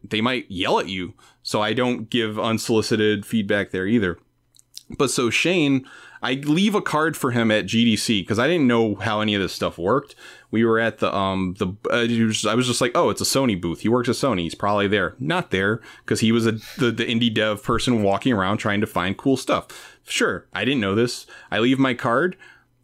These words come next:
Um, then he just reaches out eventually. He's like, "I like, I like, like, you clearly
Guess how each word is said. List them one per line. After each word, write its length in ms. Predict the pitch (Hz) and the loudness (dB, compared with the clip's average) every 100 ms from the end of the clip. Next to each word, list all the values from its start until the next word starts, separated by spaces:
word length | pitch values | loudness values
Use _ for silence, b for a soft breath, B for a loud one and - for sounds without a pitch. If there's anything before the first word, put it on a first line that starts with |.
| 113 | -2
Um, 600 | 113 120 123 127 123 - _ _ _ _ _ | 0 2 4 2 0 -6 _ _ _ _ _
then 400 | 123 127 165 180 | -2 0 2 0
he 200 | 147 156 | 0 -2
just 200 | 165 170 | 0 2
reaches 320 | 175 196 196 | 2 2 2
out 200 | 220 269 | 0 2
eventually. 440 | 123 117 101 120 120 | 0 0 0 2 2
He's 120 | 120 | 2
like, 320 | 135 123 - _ - - - _ - | 2 0 -4 _ -20 -18 -20 _ -6
"I 140 | 127 190 | -4 0
like, 440 | 185 208 196 - - | 2 2 0 -6 -4
I 120 | 139 | 0
like, 260 | 151 165 | 0 0
like, 300 | 139 135 131 | 0 2 2
you 160 | 120 180 | 2 0
clearly 560 | - 226 226 208 175 | 2 2 4 2 0